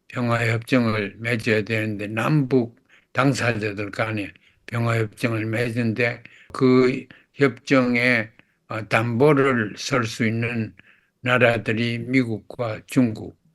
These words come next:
이 두 나라가 담보가 설 수 있습니다. 그래서 평화협정을 맺지 않고는, 어, 지금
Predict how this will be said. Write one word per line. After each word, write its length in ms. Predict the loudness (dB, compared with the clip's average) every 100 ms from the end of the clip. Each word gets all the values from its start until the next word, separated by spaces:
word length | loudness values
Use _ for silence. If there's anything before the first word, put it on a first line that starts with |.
| _ _ _
이 240 | -4 -4 -2
두 160 | 0
나라가 540 | 2 4 2 0 -6 -8
담보가 500 | -8 -6 -4 -4 -6
설 240 | -8 -10
수 160 | -12 -16 -16
있습니다. 560 | -16 -18 _ -20 -20 _ _ _ _ _ _ _ -10
그래서 520 | -2 0 0 -2 -4 -6 _ _ -12
평화협정을 960 | -2 2 4 2 -6 -2 2 4 4 4
맺지 420 | 2 2 0 -4
않고는, 680 | -4 -6 0 2 2 -2 -6 _ _ _ _ _ -10
어, 260 | -8 -8 -8
지금 520 | 0 2 4 4 0